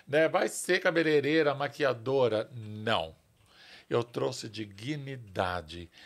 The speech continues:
Há vinte anos atrás, eu saí na capa da Veja São Paulo, que é a Glória, né? A Cicarelli aqui do lado, que é Casaco Fenômeno, e a Galisteu no outro lado. Deve ter uns dezoito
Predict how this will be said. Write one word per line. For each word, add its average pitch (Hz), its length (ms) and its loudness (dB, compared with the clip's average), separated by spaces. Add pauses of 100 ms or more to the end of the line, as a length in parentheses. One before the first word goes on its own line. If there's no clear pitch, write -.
(120)
Há 110 140 -2
vinte 147 340 -8
anos 110 180 -8
atrás, 113 380 -4
eu 117 120 -6
saí 107 200 -8
na 98 100 -8
capa 98 280 -8
da 92 140 -8
Veja 131 380 -6
São 107 260 -10 (100)
Paulo, 104 420 -2 (360)
que - 120 -6
é 120 100 2
a 107 120 0
Glória, 110 760 0 (840)
né? 110 260 2 (280)
A 101 100 -8
Cicarelli 110 680 0
aqui 104 160 -6
do 107 120 -4
lado, 113 360 0
que 113 40 -12
é 110 60 -2
Casaco 95 460 -4
Fenômeno, 160 720 -2 (320)
e 123 120 0
a 117 80 4
Galisteu 110 800 0
no 131 100 -6
outro 131 360 -2
lado. 101 240 -2
Deve 131 180 -4
ter 147 100 -10
uns 131 120 -6
dezoito 135 520 -8